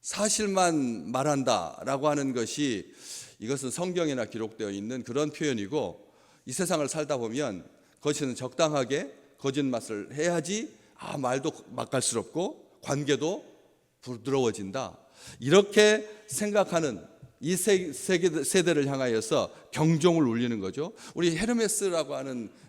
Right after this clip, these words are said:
그리스 로마 신화의 시-, 신이 등장합니다. 모-, 모-, 저-, 모자 쓰고 모자에도 날개가 달려 있고 지팡이 들고 의-, 의료의 지팡이, 신발에도 날개가 달려 있는 소식을 전하는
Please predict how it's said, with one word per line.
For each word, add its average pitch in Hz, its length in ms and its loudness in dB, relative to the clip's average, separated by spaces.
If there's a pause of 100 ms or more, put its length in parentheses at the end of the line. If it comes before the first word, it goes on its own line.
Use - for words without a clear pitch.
그리스 131 300 -4
로마 127 280 0
신화의 107 460 -2
시-, 80 520 -12
신이 151 280 -4
등장합니다. 110 840 -6
모-, 107 260 -2
모-, 104 280 -12
저-, - 140 -10
모자 120 280 0
쓰고 120 500 -2 (200)
모자에도 123 420 4
날개가 110 360 0
달려 101 240 -4
있고 98 200 -4
지팡이 120 380 -4
들고 135 580 -4
의-, 135 220 0
의료의 143 400 8
지팡이, 113 500 -6 (680)
신발에도 170 800 2
날개가 127 360 0
달려 101 260 -6
있는 85 240 -12 (840)
소식을 202 500 2
전하는 117 420 -2